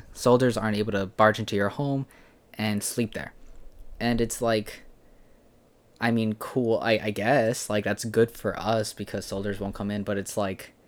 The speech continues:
do you know how that happened? You know, like, it's something I know. It, it, and I use this example 'cause it's not, you know,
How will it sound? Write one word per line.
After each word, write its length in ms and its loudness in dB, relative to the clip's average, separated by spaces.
do 100 -6
you 80 0
know 140 -2
how 260 -4
that 180 2
happened? 460 0
You 140 2
know, 260 2
like, 400 -2
it's 160 0
something 280 -2
I 220 0
know. 400 2
It, 260 2
it, 300 2
and 160 2
I 40 6
use 280 4
this 100 -2
example 420 -2
'cause 160 -6
it's 180 -10
not, 300 -4
you 80 -6
know, 160 -8